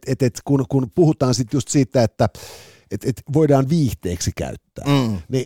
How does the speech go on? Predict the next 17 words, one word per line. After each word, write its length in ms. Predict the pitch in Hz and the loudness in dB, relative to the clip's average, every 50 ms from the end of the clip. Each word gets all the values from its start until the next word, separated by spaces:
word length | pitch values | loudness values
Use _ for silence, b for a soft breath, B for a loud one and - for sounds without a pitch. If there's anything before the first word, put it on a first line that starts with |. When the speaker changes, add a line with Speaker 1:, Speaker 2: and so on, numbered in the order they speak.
| - - | -6 -6
Speaker 1:
niin, 160 | 143 135 - - | -8 -8 -6 -6
niin 200 | 151 151 151 - - | -8 -8 -8 -8 -4
sehän 300 | - 226 214 175 175 202 | 0 2 2 2 2 0
on 120 | 226 226 | -2 0
ihan 180 | 202 190 180 - | -2 -2 -2 -2
totta, 420 | 226 240 - _ _ - 123 110 | -4 -6 -6 _ _ -4 -2 -2
että 180 | 104 - - 120 | -2 -2 0 0
siis 200 | 120 120 - - | 0 0 0 0
suurin 280 | 202 196 165 135 139 | 0 0 0 0 0
osa 200 | 180 202 180 151 | 0 0 0 0
maailman 280 | 131 135 131 127 120 107 | 2 2 2 2 2 2
huumeista 440 | 139 143 127 113 113 107 - - - - | 2 2 2 2 2 0 0 -2 -4 -6
kuluu 440 | - 208 190 151 127 113 113 110 - 135 | -4 -2 0 2 2 2 2 0 0 0
viihdekäytössä. 840 | 175 196 160 110 110 92 - - - - - - - - - - - - | 2 4 4 4 2 2 -2 -6 -12 -18 -18 -18 -18 -18 -18 -16 -8 -4
Speaker 2:
Mm. 240 | 127 131 120 104 90 | -2 0 0 0 -2
Speaker 1:
Et 220 | 85 - - 110 | -6 -8 -10 -4
kun 200 | - 147 156 - | 0 2 2 2